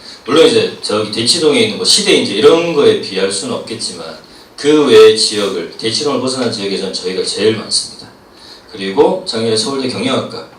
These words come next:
예, 문과 중에 제일 높은 학교 한 명 들어가게 됐고요. 네, 그렇습니다.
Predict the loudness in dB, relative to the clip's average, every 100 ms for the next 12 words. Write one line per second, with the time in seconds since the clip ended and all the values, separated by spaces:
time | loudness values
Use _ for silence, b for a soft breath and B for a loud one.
0 | -20 _ -20 -20 -20 -20 -20 B B B
1 | -16 -6 -4 -2 -2 -4 -6 -6 -8 -10
2 | -12 -12 -8 -6 -8 -16 -20 -18 -18 -18
3 | -16 -16 -18 -20 -20 -20 -20 -20 _ _
4 | -20 -20 -20 -20 -12 -10 -10 -14 -20 -18
5 | -10 -10